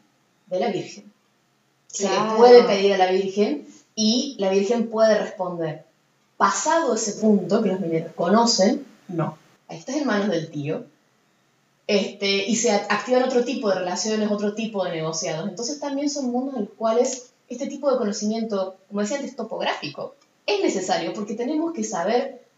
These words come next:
Speaker 1: las geografías y las políticas de a dónde estamos, a quién tenemos que recurrir, a quién tenemos que respetar, qué le gusta a cada entidad, ¿no? Y también es un mundo interesante en cuanto a los manejos del tiempo.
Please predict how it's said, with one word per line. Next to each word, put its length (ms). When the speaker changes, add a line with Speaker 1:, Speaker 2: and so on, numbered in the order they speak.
Speaker 1:
las 180
geografías 880
y 100
las 140
políticas 960
de 180
a 80
dónde 380
estamos, 760
a 140
quién 300
tenemos 360
que 80
recurrir, 640
a 80
quién 200
tenemos 280
que 80
respetar, 560
qué 140
le 100
gusta 500
a 80
cada 200
entidad, 520
¿no? 240
Y 80
también 320
es 80
un 100
mundo 200
interesante 640
en 140
cuanto 300
a 60
los 100
manejos 380
del 200
tiempo. 540